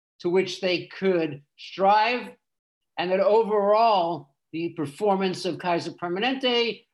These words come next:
against the other nationally reported organizations would be the benchmark. And we went from middle of the pack to number one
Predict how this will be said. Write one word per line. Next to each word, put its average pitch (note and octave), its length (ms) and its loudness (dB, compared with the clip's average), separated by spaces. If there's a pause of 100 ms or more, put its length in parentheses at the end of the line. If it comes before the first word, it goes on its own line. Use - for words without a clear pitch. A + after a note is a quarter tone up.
against G#3+ 460 -2
the G3 120 0
other F3 500 -2
nationally F#3 480 -2
reported E3+ 680 -2 (260)
organizations F#3 1300 -2 (160)
would D#3 200 0
be G3 220 0
the E3+ 380 0 (160)
benchmark. F#3+ 600 -2 (540)
And E3+ 100 -2
we F#3 100 6
went G3 320 2
from G3 180 -2
middle F3+ 280 2
of F3 80 -2
the F3 40 -16
pack F3+ 340 0
to F3+ 60 -4
number F3 380 0
one D#3+ 540 2